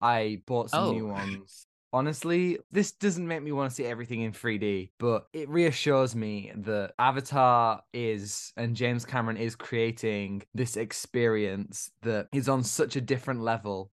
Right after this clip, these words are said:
Speaker 1: You know, we can say this now because twenty twenty-two is over, but we can say pretty confidently that this year, while it has had some real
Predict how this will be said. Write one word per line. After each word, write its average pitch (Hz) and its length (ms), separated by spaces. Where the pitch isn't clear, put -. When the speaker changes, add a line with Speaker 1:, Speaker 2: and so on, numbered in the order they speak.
Speaker 1:
You 139 80
know, 135 80
we 160 100
can 156 180
say 160 240
this 110 260
now 107 200
because 127 540
twenty 151 280
twenty-two 127 920
is 107 160
over, 117 460
but 117 60
we 135 120
can 143 180
say 127 460
pretty 170 280
confidently 107 680
that 110 120
this 143 220
year, 120 460
while 151 480
it 139 80
has 135 300
had 135 300
some 113 360
real 147 320